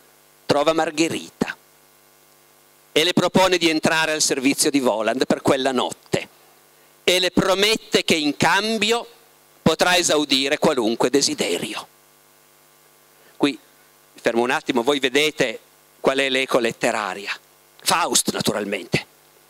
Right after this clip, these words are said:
Salvo che in Faust Margherita, il nome viene da lì,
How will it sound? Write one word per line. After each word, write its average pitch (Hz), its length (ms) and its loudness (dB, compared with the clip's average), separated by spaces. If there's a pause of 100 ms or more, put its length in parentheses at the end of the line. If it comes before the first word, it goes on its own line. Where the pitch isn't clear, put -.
(600)
Salvo 196 360 0
che 170 100 0
in 180 120 0
Faust 233 580 0 (120)
Margherita, 202 840 0
il 165 120 0
nome 165 180 2
viene 147 220 0
da 143 100 0
lì, 147 220 -2